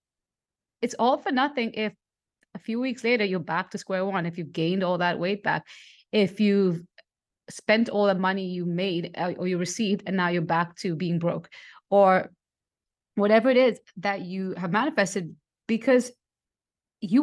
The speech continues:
want this to be your new norm. You want this to be something you not only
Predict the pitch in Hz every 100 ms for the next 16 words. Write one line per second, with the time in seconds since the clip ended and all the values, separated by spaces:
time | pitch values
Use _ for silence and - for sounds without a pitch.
0 | 381 381 302 277 190 190 196 190 190 175
1 | 185 165 160 233 156 170 240 330 320 330
2 | - 202 208 208 202 220 190 190 214 247
3 | 240 233